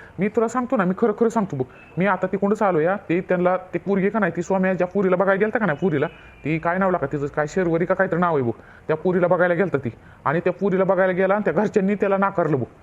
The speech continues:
माहितीये का? नाकारलं, हा काळा आहे ना आणि फालतू आहे, त्यामुळे त्या घरच्यांनी नाकारलं त्याच्याविषयी कळाल्यामुळं. तर अक्षरशः त्याने काय केलंय, त्या शर्वरीला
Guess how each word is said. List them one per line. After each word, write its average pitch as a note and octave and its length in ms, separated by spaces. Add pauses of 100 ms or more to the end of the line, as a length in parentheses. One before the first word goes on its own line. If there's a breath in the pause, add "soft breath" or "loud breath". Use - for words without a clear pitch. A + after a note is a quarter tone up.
(120)
माहितीये G#3 220
का? - 80
नाकारलं, F3+ 360
हा E3+ 60
काळा G#3+ 240
आहे G#3+ 100
ना B3 120 (180)
आणि E3 140 (140)
फालतू A#3 240
आहे, D#3 120
त्यामुळे F3+ 540
त्या F#3+ 80
घरच्यांनी G3 380
नाकारलं G3+ 380
त्याच्याविषयी D#3+ 360
कळाल्यामुळं. B2+ 720
तर E3+ 80
अक्षरशः F#3 320
त्याने G3 200
काय G#3 120
केलंय, G3 260
त्या - 580
शर्वरीला G3 500